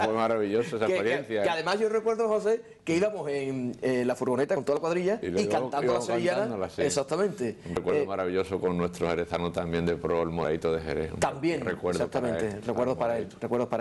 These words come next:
Speaker 2: él. Eh, bueno, pues va, José, lo que estábamos comentando anteriormente, ¿no? Al margen de, eh, tu vida tan ajetreada que llevas, em, como profesional dentro del mundo de los toros, que no vamos a descubrir nada nuevo, evidentemente, ¿tu vida familiar cómo la llevas? Porque yo decía anteriormente que tú eres de los padres que a ti,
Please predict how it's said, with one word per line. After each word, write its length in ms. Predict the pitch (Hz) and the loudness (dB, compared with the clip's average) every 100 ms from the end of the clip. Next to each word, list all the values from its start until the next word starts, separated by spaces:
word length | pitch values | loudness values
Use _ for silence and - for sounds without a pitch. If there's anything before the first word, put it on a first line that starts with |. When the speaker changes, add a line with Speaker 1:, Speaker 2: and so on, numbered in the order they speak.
| - | -2
Speaker 2:
él. 80 | - - - - - | -6 -14 -14 -4 0
Eh, 280 | 151 147 139 | 2 2 0
bueno, 180 | 120 190 | -2 0
pues 120 | 202 | 0
va, 120 | 170 127 | 0 -2
José, 220 | 120 170 | -2 -2
lo 100 | 180 | 0
que 60 | |
estábamos 240 | 143 147 202 | 0 -2 0
comentando 300 | 196 185 190 | 0 2 0
anteriormente, 480 | 196 170 180 190 139 | 0 0 0 0 0
¿no? 160 | 180 208 - - - | 0 -2 -10 -18 -2
Al 300 | 143 135 131 | -2 0 -2
margen 500 | 139 185 - 233 220 | -2 -2 -4 -4 -2
de, 240 | 190 196 - | 0 0 0
eh, 400 | 170 160 143 131 | 2 2 2 0
tu 80 | 143 | 0
vida 220 | 147 175 | 0 0
tan 200 | 175 165 | -2 -2
ajetreada 800 | 151 - 160 143 143 123 202 151 | -2 -2 -2 0 0 0 2 0
que 100 | 127 | 0
llevas, 340 | 127 147 143 - - - - - | 0 2 0 -4 -14 -20 -20 0
em, 720 | 156 143 139 139 131 127 127 120 | 2 4 2 0 0 2 0 0
como 220 | 139 143 | -2 -2
profesional 560 | 139 101 113 170 123 - | -4 -4 -2 0 -2 -6
dentro 240 | 127 123 | -4 -2
del 60 | 135 | -2
mundo 140 | 131 123 | 2 2
de 60 | |
los 100 | 120 | 2
toros, 240 | 147 160 - - - | 0 0 -2 -16 -10
que 80 | - | -6
no 60 | 104 | -2
vamos 180 | 104 101 | -2 -2
a 20 | |
descubrir 340 | 107 101 135 135 | -4 -2 -2 -2
nada 160 | 107 | -4
nuevo, 200 | 113 127 | 0 2
evidentemente, 540 | 120 120 120 127 170 175 - - - - - | 0 -2 -2 -2 -4 -6 -12 -20 -20 -12 -2
¿tu 100 | 139 | 0
vida 180 | 190 | 0
familiar 340 | 208 208 202 208 | 0 2 2 0
cómo 180 | 190 165 | -2 0
la 80 | |
llevas? 200 | 135 107 | 2 0
Porque 240 | 104 117 120 | -2 -2 2
yo 80 | 135 | 0
decía 180 | 170 | 0
anteriormente 440 | 180 180 175 175 190 | -2 0 0 0 0
que 100 | 151 | 0
tú 80 | 139 | 0
eres 100 | 151 | 0
de 60 | |
los 120 | 147 | 0
padres 300 | - 143 180 | 0 -2 -2
que 160 | - 131 | -4 -6
a 60 | - | -2
ti, 220 | 170 | -2